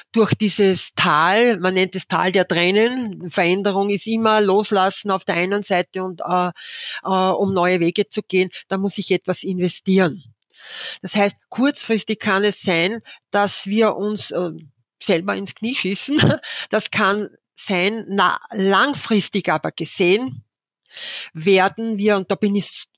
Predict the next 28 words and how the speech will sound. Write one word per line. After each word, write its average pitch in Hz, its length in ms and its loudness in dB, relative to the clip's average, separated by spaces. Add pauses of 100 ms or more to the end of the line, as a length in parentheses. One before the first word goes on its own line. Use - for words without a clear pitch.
(260)
hundertprozentig 202 840 2
sicher, 208 420 -2
re-, 170 300 2
re-, 170 280 0
realisieren, 190 760 0 (480)
weil 185 460 2
Europa 196 760 0
hat 185 220 2 (160)
nicht 208 420 -6 (360)
ausreichend 185 760 -2
Ressourcen, 202 840 -4
Rohstoffe, 185 1000 0 (380)
wie 220 220 4
es, 214 320 2
äh, - 400 -2
Kongo 220 400 0
hat 202 320 2
oder 190 200 0
andere 202 320 2
Länder 165 400 -2
haben. 160 280 -2
Und 170 160 -6
wir 190 180 2
haben 190 320 0
Abhängigkeiten, 180 960 -2
und 160 100 -12
zwar 165 320 0
enorm. 165 600 -2